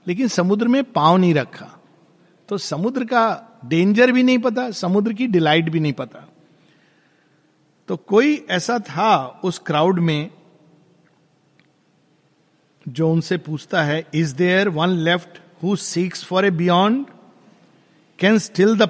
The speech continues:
path be found? Open the gate?" मन की भूमि पर ऐसे कुछ लोग हैं जो ढूंढते हैं, लेकिन वो अब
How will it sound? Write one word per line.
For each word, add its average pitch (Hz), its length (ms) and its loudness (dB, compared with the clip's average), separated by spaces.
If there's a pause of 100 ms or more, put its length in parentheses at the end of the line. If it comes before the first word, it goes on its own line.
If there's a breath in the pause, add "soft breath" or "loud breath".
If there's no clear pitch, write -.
path 170 400 0
be 208 140 0 (100)
found? 208 420 0 (260)
Open 202 560 0 (480)
the 151 100 -4
gate?" 156 420 -4 (1200 soft breath)
मन 147 160 0
की 165 140 -4
भूमि 151 280 0
पर 170 240 -4 (160)
ऐसे 143 220 -8
कुछ 147 260 -8
लोग 143 180 -2
हैं 160 200 0
जो 165 120 0
ढूंढते 180 460 0
हैं, 175 140 2
लेकिन 180 280 -2
वो 165 540 -2
अब 175 360 -4